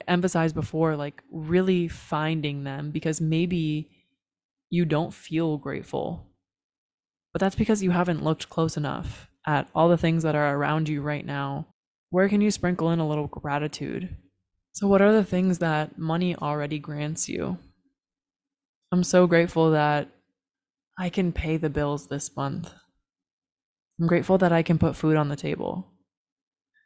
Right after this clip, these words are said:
I'm grateful that my payment is paying somebody else's bills. I'm grateful that by paying my student loans,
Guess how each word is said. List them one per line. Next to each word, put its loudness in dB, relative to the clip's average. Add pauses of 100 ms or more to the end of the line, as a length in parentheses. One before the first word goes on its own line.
(120)
I'm 4
grateful 4
that 2 (840)
my 0
payment -2 (580)
is -4
paying 0
somebody -4
else's -4
bills. -10 (1120)
I'm 6
grateful 4
that 4 (880)
by 6
paying 4
my 2
student -2
loans, -4